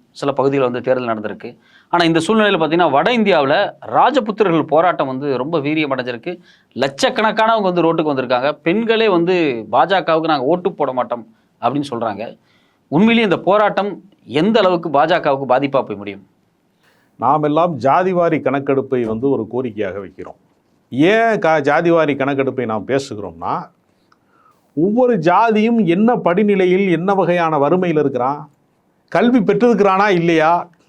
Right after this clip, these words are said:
Speaker 2: அதிகாரத்துக்கு போயிருக்கிறானா இல்லையா, அரசு ஊழியரா இருக்கிறானா இல்லையா,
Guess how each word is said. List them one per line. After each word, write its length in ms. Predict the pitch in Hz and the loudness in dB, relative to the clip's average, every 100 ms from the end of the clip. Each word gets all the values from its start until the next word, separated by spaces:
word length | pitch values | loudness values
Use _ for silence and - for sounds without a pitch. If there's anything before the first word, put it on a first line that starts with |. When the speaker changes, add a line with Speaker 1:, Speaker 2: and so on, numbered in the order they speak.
| _ _ | _ _
Speaker 2:
அதிகாரத்துக்கு 760 | 160 214 254 240 220 180 175 | 0 2 4 2 2 2 4
போயிருக்கிறானா 420 | 208 185 180 180 180 | 4 4 2 2 0
இல்லையா, 420 | 156 151 143 156 | 0 2 4 4
அரசு 360 | 165 214 233 | 2 2 0
ஊழியரா 220 | 202 185 170 | 2 2 2
இருக்கிறானா 360 | 156 147 143 151 | 2 0 2 0
இல்லையா, 500 | 135 127 131 143 | 0 2 2 2